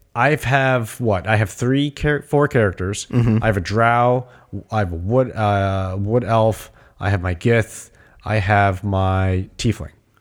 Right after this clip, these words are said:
Speaker 2: Mm-hmm.
Speaker 1: Um, and it's like, there's still more combos to try.
Speaker 2: Oh, yeah.
Speaker 1: You know? I wanna try being a dragonborn.
Speaker 2: Yeah.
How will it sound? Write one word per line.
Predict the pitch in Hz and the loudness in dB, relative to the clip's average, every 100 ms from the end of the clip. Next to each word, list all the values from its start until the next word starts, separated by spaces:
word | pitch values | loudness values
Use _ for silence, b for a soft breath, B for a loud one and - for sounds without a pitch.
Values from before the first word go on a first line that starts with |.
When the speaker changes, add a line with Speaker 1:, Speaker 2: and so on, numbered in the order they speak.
| _ - | _ 0
Speaker 2:
Mm-hmm. | 131 110 107 | 2 2 2
Speaker 1:
Um, | 104 98 95 92 B B B | 2 4 2 -4 B B B
and | 135 | -4
it's | 139 131 | -2 0
like, | 131 - | -2 0
there's | 139 | -2
still | - 143 147 | 0 2 2
more | 139 131 | 4 2
combos | - 104 147 113 87 87 | 2 0 2 0 -2 -2
to | 95 | -6
try. | - 71 52 69 - - 139 | -8 -10 -10 -16 -14 -4 0
Speaker 2:
Oh, | 190 | 2
yeah. | 117 87 - | 0 -2 -4
Speaker 1:
You | 107 | 0
know? | 98 113 139 b b | 2 2 -2 b b
I | 123 | 2
wanna | 151 151 | 2 2
try | 160 143 | 0 2
being | 131 127 113 | 2 2 2
a | |
dragonborn. | 95 131 127 110 95 85 78 78 _ - | 2 2 2 0 0 -2 -4 -10 _ -2
Speaker 2:
Yeah. | 120 120 | 0 0